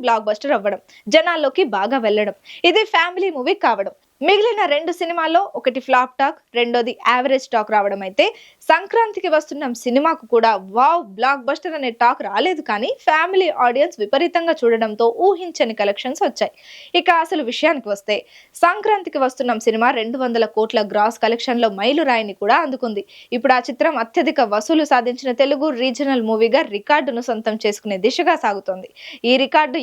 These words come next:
ఇప్పటి వరకు ఐకాన్ స్టార్ అల్లు అర్జున్ నటించిన అలవైకుంఠపురములో పేరుట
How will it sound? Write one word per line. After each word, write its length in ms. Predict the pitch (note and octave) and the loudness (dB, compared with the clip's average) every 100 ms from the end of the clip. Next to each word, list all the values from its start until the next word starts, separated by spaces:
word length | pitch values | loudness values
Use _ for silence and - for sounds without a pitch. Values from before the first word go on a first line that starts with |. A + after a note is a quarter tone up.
| A3+ | -4
ఇప్పటి 240 | - D#4 C#4+ | -2 0 -2
వరకు 180 | D4+ C4 A#3+ | 0 0 0
ఐకాన్ 280 | - D#4 - | -2 -4 -2
స్టార్ 200 | D4+ B3+ A3 | -2 0 0
అల్లు 140 | B3+ C4+ | 2 0
అర్జున్ 240 | A#3+ C4 B3 | 0 -4 -2
నటించిన 360 | B3 B3 A#3 G3+ - - - C4+ | -2 -2 -4 -4 -6 -6 2 4
అలవైకుంఠపురములో 1000 | E4+ E4 D#4+ D4+ D4+ C#4+ C#4+ C4+ C4+ B3 A#3 | 4 4 0 -2 -2 2 2 2 0 0 2
పేరుట 260 | A#3 A#3 | 2 0